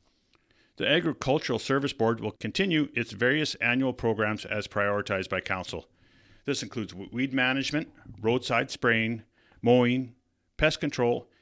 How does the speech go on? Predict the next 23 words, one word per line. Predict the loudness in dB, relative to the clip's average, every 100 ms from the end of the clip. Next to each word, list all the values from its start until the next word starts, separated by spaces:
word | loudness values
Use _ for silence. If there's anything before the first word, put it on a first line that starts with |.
| _
and | -8 -2
shelter | 0 0 -2
belt | -2 -2 -4 _ -12
establishment. | -6 -4 -4 -6 -8 -10 -14 -20 _ _ _ _ _ _ -20 _ -20 _ -4
Our | 2 2
economic | 0 0 2 2 0
development | -2 0 0 0 _ _ _ -14
department, | -2 0 0 -6
meanwhile, | -2 0 2 0 -2
is | -6
committed | -4 -2 -2
to | -6
ensuring | -8 -4 -2 -2
the | -4 -8
success | -10 -6 -4 -4 -4
of | -2
all | -2
the | -2
businesses | -4 -4 -6 -8 -10
within | -10 -8 -6
the | -6
Flagstaff | -6 -6 -4 -4 -4 -6
region. | -8 -8 -12